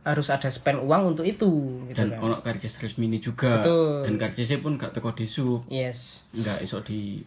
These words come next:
Speaker 2: apa, cetak secara bebas,
Speaker 1: Hmm.
Speaker 2: nggak. Soalnya ya bener-bener teko pihak tokone
Speaker 1: Nah.
Speaker 2: juga ngono lho,
Speaker 1: Iya.
Speaker 2: bener-bener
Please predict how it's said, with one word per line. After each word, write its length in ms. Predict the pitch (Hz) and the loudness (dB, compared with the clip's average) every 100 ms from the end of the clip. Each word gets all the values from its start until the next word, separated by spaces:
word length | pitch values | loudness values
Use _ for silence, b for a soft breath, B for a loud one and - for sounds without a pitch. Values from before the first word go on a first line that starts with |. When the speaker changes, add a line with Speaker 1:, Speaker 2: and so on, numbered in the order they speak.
| - | -10
Speaker 2:
apa, 240 | 107 117 123 | -10 -8 -10
cetak 480 | - 110 110 101 - | -8 -6 -4 -6 -8
secara 320 | - 113 107 | -8 -6 -4
bebas, 380 | 107 101 - 113 | -6 -6 -2 -2
Speaker 1:
Hmm. 140 | 101 165 151 | 0 0 0
Speaker 2:
nggak. 60 | 139 | -2
Soalnya 260 | 92 110 | -2 0
ya 100 | 117 | 0
bener-bener 420 | 107 113 107 110 110 | 0 -2 0 -2 -2
teko 360 | 110 113 110 b b b - | -2 -2 -4 b b b -8
pihak 240 | 110 98 - - _ | -6 -6 -8 -16 _
tokone 500 | 120 120 113 110 104 | -4 0 2 2 0
Speaker 1:
Nah. 80 | - | -6
Speaker 2:
juga 380 | - - 139 127 | -4 4 8 8
ngono 160 | 120 | 6
lho, 100 | 107 98 | 4 0
Speaker 1:
Iya. 60 | |
Speaker 2:
bener-bener 340 | - 98 101 | -2 -4 -4